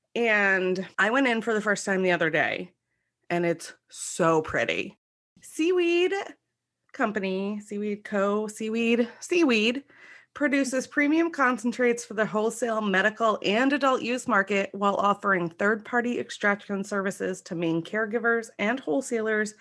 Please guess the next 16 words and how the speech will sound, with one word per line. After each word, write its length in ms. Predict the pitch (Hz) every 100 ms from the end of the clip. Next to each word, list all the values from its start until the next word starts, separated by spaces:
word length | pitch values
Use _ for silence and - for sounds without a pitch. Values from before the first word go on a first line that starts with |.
| - _ _ _ _ -
as 140 | 185 180
well 220 | 180 175
as 120 | 175
those 220 | 190 175
adult 260 | 180 165 156
use 220 | 151 147
places. 560 | - 135 - - 156 - - - - _
Seaweed 380 | - 277 277 285
Company 360 | 294 269 262 262
has 300 | 220 214 196
one 400 | 180 190 214 285
adult 280 | 277 254 247
use 200 | 262 247
store 460 | - 240 240 240 -
and 340 | - 208 202 190
a 420 | 185 185 185